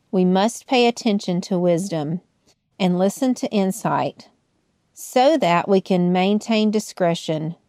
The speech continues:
and preserve knowledge. And then he goes into the adultery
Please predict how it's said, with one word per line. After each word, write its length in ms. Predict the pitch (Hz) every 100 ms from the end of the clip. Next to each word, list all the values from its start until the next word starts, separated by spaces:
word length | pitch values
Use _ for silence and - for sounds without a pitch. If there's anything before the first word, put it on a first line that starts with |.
| _ _
and 160 | 180 170
preserve 560 | - 165 160 156 165
knowledge. 600 | 165 131 113 104 - - - _ _ _ _ _ _ _ -
And 80 | 202
then 100 | 247
he 60 |
goes 320 | 233 214 214
into 840 | 208 185 180 180 - 180 170 165 180 _ _ _ _ _ 208
the 220 | 185 180
adultery 960 | 170 151 175 180 - 165 160 160 170